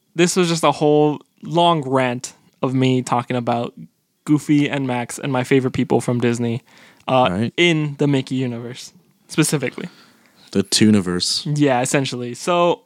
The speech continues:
Speaker 1: I think we're just gonna kinda end it off on this. This is, this
Speaker 2: Yeah.
Speaker 1: episode isn't really,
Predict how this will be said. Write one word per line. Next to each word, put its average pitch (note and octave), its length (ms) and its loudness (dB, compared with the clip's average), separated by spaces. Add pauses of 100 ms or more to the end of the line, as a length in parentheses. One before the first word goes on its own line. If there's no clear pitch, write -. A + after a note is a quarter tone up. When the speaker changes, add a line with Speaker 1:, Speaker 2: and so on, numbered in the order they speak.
(680)
Speaker 1:
I C#3+ 80 -2
think B3+ 520 -4 (180)
we're D#3 120 2
just - 160 -6
gonna A#3+ 120 2
kinda G#3+ 200 2
end D3 160 4
it E3+ 80 2
off D#3 180 2
on C3+ 140 2
this. C#3 180 2
This C#3+ 160 -2
is, D#3 160 2
this D#3+ 200 2
Speaker 2:
Yeah. C3 100 4
Speaker 1:
episode F#3 480 2
isn't E3 240 -2
really, C#3 400 0